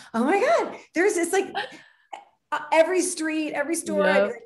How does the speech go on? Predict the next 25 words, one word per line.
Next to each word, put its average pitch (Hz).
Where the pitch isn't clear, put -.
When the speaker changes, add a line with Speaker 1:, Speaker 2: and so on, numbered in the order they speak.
Speaker 1:
no 233
way. 403
There's 226
some, 233
another 214
pregnant 392
woman 247
here. 226
And 220
all 226
of 233
a 233
sudden 226
everybody 208
seems 202
pregnant 262
to 220
me. 202
It's 196
like, 214
nothing's 302
Speaker 2:
True. 220
Speaker 1:
changed. 196
I -
just -